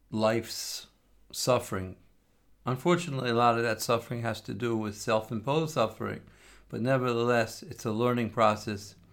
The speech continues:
It's a process of going from being unconscious, self-centered, and expanding yourself and becoming that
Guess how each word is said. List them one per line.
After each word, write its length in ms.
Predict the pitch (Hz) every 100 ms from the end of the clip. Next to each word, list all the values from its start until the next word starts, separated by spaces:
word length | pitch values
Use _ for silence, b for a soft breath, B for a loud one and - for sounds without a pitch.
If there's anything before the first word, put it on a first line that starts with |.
| b b b b -
It's 160 | -
a 60 | 113
process 520 | - 120 117 117 -
of 120 | 110
going 260 | 113 110 104
from 400 | - 113 107 107 - -
being 360 | 127 131 120 117
unconscious, 1040 | 107 127 135 135 120 117 131 123 - - _ _ b b b b b b
self-centered, 1040 | - 131 131 - 131 117 110 127 123 - - _ _
and 320 | 120 117 113 -
expanding 640 | - - 131 123 123 123
yourself 500 | 117 104 117 110 -
and 120 | 107
becoming 720 | 107 107 123 120 113 113 110 104 - b b b b b _ -
that 680 | 107 107 107 107 - -